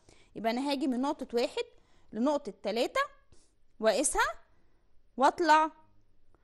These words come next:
و-، واقيس المسافة خمسة سنتي، واروح عامل الخط بتاع الركبة و-، وايه، واظبط برضو الخط من هنا وهنا بحيث يطلع معايا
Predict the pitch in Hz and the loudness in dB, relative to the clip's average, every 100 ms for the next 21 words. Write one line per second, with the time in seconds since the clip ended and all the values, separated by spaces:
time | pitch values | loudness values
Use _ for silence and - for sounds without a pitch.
0 | - _ _ - 247 247 - 220 - 294 | -20 _ _ -6 0 0 2 -2 0 0
1 | 302 - 233 220 247 240 170 - 262 269 | -2 -4 -4 -2 -4 -4 -6 -6 -4 -2
2 | 240 - 311 403 403 262 277 311 220 240 | -4 -4 -4 -2 0 2 0 -2 -6 -4
3 | 262 - 196 - 233 233 - - 202 208 | -4 -4 -10 -2 -2 -2 -12 -20 -14 -4
4 | 240 226 - 190 208 269 269 466 - _ | -2 -2 -4 -6 -4 -2 -2 -2 -2 _
5 | _ - - - _ _ - 220 202 - | _ -20 -20 -20 _ _ -8 -4 -4 -4
6 | 214 220 233 240 - 196 202 269 233 226 | -4 -2 -2 -4 -6 -6 0 0 2 0
7 | 214 254 220 165 - 262 - - - 214 | 2 0 0 -6 -4 -4 -6 -20 -18 -10
8 | 202 240 254 175 - _ - 202 254 392 | -6 -2 -2 -4 -10 _ -14 -8 -4 -6
9 | 587 - - - - - - - - 202 | -8 -20 -20 -20 -20 -18 -16 -16 -16 -14
10 | 208 285 285 285 240 262 320 247 202 190 | -4 -2 -2 -4 -6 -4 -2 -2 -2 -4
11 | 233 254 | -4 -4